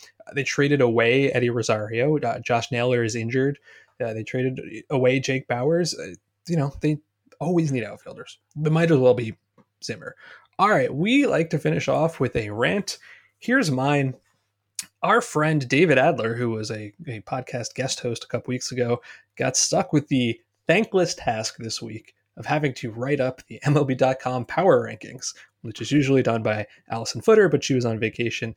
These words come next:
The way the power rankings work, there's, like, seven or eight of us, myself included, each week rank the teams from one to thirty, and you average them out, and then you get your power rankings, and then we write up a little content about them.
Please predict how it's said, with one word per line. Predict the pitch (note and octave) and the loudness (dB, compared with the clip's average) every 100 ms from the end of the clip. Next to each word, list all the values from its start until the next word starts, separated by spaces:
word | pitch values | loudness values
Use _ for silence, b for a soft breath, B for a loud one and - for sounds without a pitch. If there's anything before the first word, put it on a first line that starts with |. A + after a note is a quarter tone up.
| B - | B 0
The | |
way | F#3 | 4
the | A3+ | 4
power | G3 G#3 D#3+ | 4 4 4
rankings | D3 A#2+ | 2 -2
work, | B2+ C3+ - | 2 2 2
there's, | A#2+ G#2+ | -6 -6
like, | A2+ G#2 | -6 -6
seven | - - C3 C3 C3+ | -6 -2 -2 -2 -2
or | C3 A#2+ - | -2 -2 0
eight | A#2 A#2 | -2 -2
of | A2 | -2
us, | A2 A2 - | -6 -6 -6
myself | A2 - B2+ - | -6 0 -2 -2
included, | A#2+ G#3 F#3 F3+ D#3+ B B _ C3+ | -2 2 6 6 4 B B _ -4
each | D#3 - | -2 0
week | C3 C3 | 0 0
rank | A#2+ B2+ | -4 -4
the | - | -6
teams | - C3 A#2+ | -6 -6 -6
from | - | -2
one | A2+ D3+ | 0 2
to | C3+ | 2
thirty, | D3 C#3+ C3+ | 2 2 2
and | A#2 | 0
you | G#2+ | 0
average | B2+ C#3 C3+ | 0 2 2
them | C3 | 2
out, | A#2 A#2+ - b b b - | 2 0 -2 b b b -4
and | A2+ A2 | -2 0
then | B2+ | 0
you | C3 | 0
get | A#2 A2 | 0 -2
your | - | 0
power | A#3 G#3 C3+ | 2 4 6
rankings, | A#2+ A#2+ B2 A#2 - - | 4 0 -2 -2 -2 -6
and | - | -6
then | A2+ A#2 | -2 0
we | |
write | A2 A2 | 0 0
up | G#2+ | -4
a | G#2 | -6
little | G#2 | -10
content | - A2+ A2 - | -12 -14 -14 -14
about | D3+ | -14
them. | - | -16